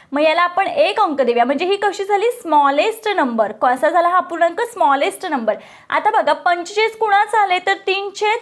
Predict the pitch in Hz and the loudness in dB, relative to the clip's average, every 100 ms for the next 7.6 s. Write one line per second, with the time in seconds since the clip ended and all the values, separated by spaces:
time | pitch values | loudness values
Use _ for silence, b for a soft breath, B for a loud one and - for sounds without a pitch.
0 | - 359 294 285 247 262 330 349 359 370 | -4 -2 -2 -2 -4 -2 0 2 0 0
1 | 403 403 427 453 349 269 339 370 - 302 | -2 -2 -4 -2 -2 0 2 2 0 -4
2 | 294 311 440 480 254 285 254 233 208 196 | -2 0 0 0 -2 -2 -2 -2 -2 -6
3 | 214 - b b b 269 269 392 466 453 | -6 -12 b b b -2 2 2 2 0
4 | 440 415 440 415 403 370 370 - 302 269 | 0 2 2 2 2 2 0 -2 -4 -2
5 | 339 - 208 - B B 262 339 415 349 | -4 -2 -4 -6 B B -4 0 0 2
6 | 330 349 320 240 220 226 285 277 349 427 | 2 2 0 -2 -2 0 0 2 2 2
7 | 415 403 415 427 392 392 | 0 2 0 2 2 2